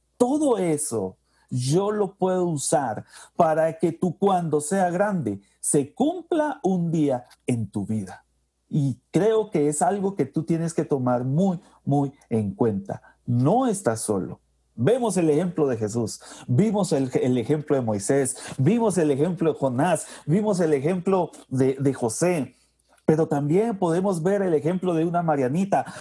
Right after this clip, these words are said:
eh, podemos ver el ejemplo de Melissa, podemos ver el ejemplo de Eric, puedes, puedes ver mi vida. Y Dios nunca, nunca nos dejó solos. Siempre Él ha estado, Él estará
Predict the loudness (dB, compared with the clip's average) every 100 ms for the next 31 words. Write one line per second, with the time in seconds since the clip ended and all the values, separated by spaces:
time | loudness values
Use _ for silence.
0 | -4 -2 0 2 2 2 0 2 2 2
1 | 2 0 0 0 0 0 2 2 0 0
2 | -2 0 0 0 0 0 0 -2 0 0
3 | 0 2 2 2 0 -4 -12 -20 -10 0
4 | 0 0 -2 0 2 2 0 0 0 -2
5 | 0 0 0 -2 -10 _ _ _ _ _
6 | -4 -4 0 0 0 -2 -8 -18 _ _
7 | -6 -2 0 -2 -4 -6 -6 -10 -4 -2
8 | 0 -2 -6 -6 _ _ _ -2 0 0
9 | 0 0 -2 -8 -8 0 0 0 -10 -18
10 | _ _ _ _ _ -12 -4 0 0 -2
11 | -2 0 0 0 -2 0 2 2 2 -4
12 | -12 -18 -2 2 2 2 -2 0 0 0
13 | -4